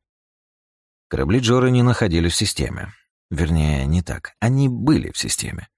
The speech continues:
но не присутствовали в обычном пространстве. Открытие стазис-технологии позволило древним стабилизировать объекты в гипере.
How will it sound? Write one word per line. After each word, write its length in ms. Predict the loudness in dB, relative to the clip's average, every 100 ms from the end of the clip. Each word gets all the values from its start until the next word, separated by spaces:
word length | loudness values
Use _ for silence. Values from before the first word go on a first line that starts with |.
| _ _ _
но 120 | 0 2
не 140 | 2
присутствовали 600 | 2 0 0 0 2 2
в 100 | 2
обычном 380 | 0 0 0 0
пространстве. 720 | -2 -4 -6 -8 -10 -14 -18 _ _ _ _ _ -12
Открытие 480 | -6 -2 0 0
стазис-технологии 1000 | 0 0 0 0 -2 -2 0 2 2 -2 -2
позволило 560 | -4 0 0 2 0
древним 400 | 0 0 2 0
стабилизировать 720 | 0 -2 -2 0 0 0 -2
объекты 420 | -2 -2 -2 -2 -2
в 140 | -2
гипере. 580 | -4 -4 -4 -10 -10